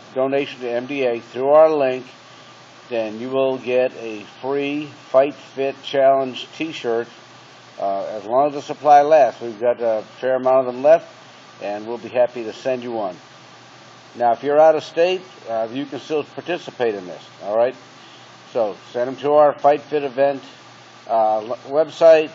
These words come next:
hit the link, make the donation, and make sure you let me know who the three people are who have contributed ten dollars each, uh, at a minimum, and then we will send you out the t-shirt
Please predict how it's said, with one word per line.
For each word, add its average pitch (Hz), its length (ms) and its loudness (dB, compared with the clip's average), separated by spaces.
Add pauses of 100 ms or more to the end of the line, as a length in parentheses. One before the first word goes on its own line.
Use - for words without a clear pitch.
(560)
hit 131 180 -6
the 127 80 -10
link, 139 380 -4
make 131 240 -6
the 135 80 -10
donation, 135 720 -4 (600)
and 98 80 -14
make 107 160 -12
sure 131 160 -10
you 131 80 -6
let 127 180 -2
me 135 80 -6
know 135 400 4
who 135 140 -6
the 117 120 -10
three 139 260 -10
people 135 420 -6
are 123 320 6
who 127 180 -10
have 117 180 -10
contributed 127 600 -6
ten 127 220 -4
dollars 147 380 2
each, 120 320 -8 (640)
uh, 107 280 -6 (100)
at 123 120 -2
a 120 40 -4
minimum, 131 540 -2 (720)
and 107 140 -8
then 107 120 -8
we 135 140 -6
will 123 140 -8
send 127 300 -8
you 147 200 -4
out 117 260 2 (720)
the 113 80 -14
t-shirt 117 480 -8